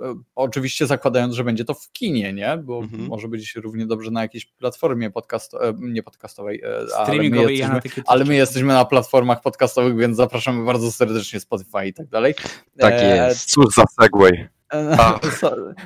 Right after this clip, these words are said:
Speaker 1: przepraszam, jak już się przejęzyczyłem, to chociaż to wykorzystałem. Ale ja się mega jaram, e, i t-, tym bardziej, że, e, moja luba jest po prostu oczarowana tą serią gier, e, i,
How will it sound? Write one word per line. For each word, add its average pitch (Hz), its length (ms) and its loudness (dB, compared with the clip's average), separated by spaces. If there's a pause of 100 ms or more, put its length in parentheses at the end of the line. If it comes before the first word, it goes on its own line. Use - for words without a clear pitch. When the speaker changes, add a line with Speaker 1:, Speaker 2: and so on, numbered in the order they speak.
Speaker 1:
przepraszam, 123 500 0
jak 135 140 0
już 165 180 0
się 175 80 -2
przejęzyczyłem, 139 600 -4
to 127 80 -6
chociaż 117 300 -8
to 131 80 -8
wykorzystałem. 113 600 -4 (240)
Ale 127 180 0
ja 135 120 4
się 160 120 -4
mega 151 280 0
jaram, 139 380 2
e, 139 300 2
i 143 280 -4
t-, - 280 -20
tym 156 160 -2
bardziej, 143 360 4
że, 135 480 2
e, 127 180 -2
moja 139 360 0
luba 131 460 2 (680)
jest 135 460 0
po 139 80 -10
prostu 123 420 0
oczarowana 143 580 2
tą 117 180 -2
serią 117 440 0
gier, 110 340 2
e, 113 420 -2
i, 117 580 -4